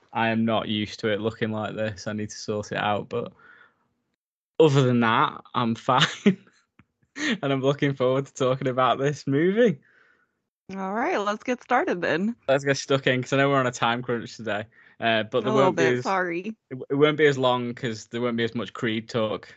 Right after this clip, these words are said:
Speaker 1: 'cause unfortunately, no Creed in this movie.
Speaker 2: Mm-mm, this,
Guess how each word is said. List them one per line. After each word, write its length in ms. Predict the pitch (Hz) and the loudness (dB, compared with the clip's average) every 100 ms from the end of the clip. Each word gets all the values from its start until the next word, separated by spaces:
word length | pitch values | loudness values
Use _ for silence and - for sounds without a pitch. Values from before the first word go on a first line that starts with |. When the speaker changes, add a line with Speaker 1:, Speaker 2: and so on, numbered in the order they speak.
| _ | _
Speaker 1:
'cause 120 | 110 | -8
unfortunately, 640 | 110 110 113 87 - 90 104 | -6 -2 -2 -2 -6 -4 0
no 240 | 113 107 | 2 2
Creed 420 | 104 117 104 104 | 0 -4 -4 -2
in 80 | 104 | -4
this 180 | 104 95 | -4 -4
movie. 480 | 104 101 98 101 98 - 196 | -4 -4 -4 -6 -8 -6 -2
Speaker 2:
Mm-mm, 420 | 185 - 165 175 | -2 -2 -4 -2
this, 200 | 233 | -2